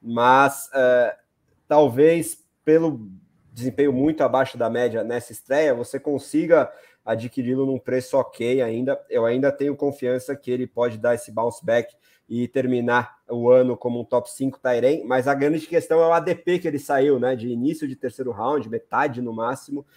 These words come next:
Acho que isso ele não vai justificar, mas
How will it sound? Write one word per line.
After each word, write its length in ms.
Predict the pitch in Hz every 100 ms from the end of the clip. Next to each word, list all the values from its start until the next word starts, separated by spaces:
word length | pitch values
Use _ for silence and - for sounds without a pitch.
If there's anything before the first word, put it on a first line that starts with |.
| _ -
Acho 180 | 107 -
que 260 | 123 123
isso 260 | 175 175 170
ele 140 | 147
não 240 | 131 135 170
vai 140 | 147
justificar, 680 | 127 - - 120 110 113 131 _ _ _
mas 340 | 120 123 107